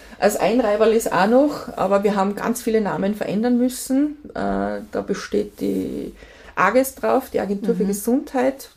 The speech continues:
Speaker 1: die uns ja regelmäßig kontrolliert einmal im Jahr. Ich zahle auch ganz viel Strafen immer wieder,
Speaker 2: Mhm.
Speaker 1: ja, Apothekerkammer und, äh,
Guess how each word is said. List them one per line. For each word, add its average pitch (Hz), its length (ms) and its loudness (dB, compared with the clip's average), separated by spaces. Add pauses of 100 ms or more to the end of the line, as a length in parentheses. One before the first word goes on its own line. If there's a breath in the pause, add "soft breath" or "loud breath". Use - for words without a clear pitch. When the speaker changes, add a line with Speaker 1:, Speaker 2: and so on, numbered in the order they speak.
Speaker 1:
die 208 80 0
uns 202 180 -4
ja 196 80 0
regelmäßig 202 540 -4
kontrolliert 196 480 -2
einmal 226 220 -2
im 208 100 -2
Jahr. 208 240 0 (800 loud breath)
Ich - 180 -8
zahle 208 220 4
auch 214 80 -6
ganz 190 240 -2
viel 208 100 -6
Strafen - 640 -4
immer 262 320 0
wieder, 269 260 2 (300 loud breath)
Speaker 2:
Mhm. 196 200 -2
Speaker 1:
ja, 214 120 0
Apothekerkammer 202 1000 -2
und, 180 380 -2 (160)
äh, - 20 -10